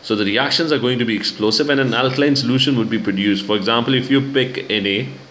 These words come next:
and you react it with H two O, then they're going to react and they're going to produce N A O H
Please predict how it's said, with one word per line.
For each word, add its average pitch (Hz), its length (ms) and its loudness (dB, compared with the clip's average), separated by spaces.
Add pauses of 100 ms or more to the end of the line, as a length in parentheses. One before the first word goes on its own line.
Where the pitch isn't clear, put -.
(640)
and 120 180 2
you 123 120 4
react 104 440 0
it 104 140 0
with 98 160 2
H 92 240 0
two 95 200 2
O, 135 200 0 (2500)
then 120 180 4
they're 127 140 4
going 196 140 6
to 202 40 4
react 113 460 4
and 120 100 0
they're 117 80 0
going 123 140 0
to 127 40 -2
produce 117 760 0
N 107 100 0
A 107 60 4
O 104 160 4
H - 340 -2